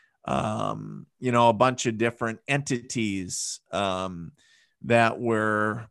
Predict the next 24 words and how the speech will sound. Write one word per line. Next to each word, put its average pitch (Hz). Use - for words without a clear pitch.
<clears throat> -
like 117
on 107
an 101
advisory 113
board 101
for 98
me 107
in 98
a 90
sense. -
Um, 110
so, 131
you 131
know, 110
kind 135
of 120
going 123
down 113
that 110
rabbit 107
hole 101
and 95
having 104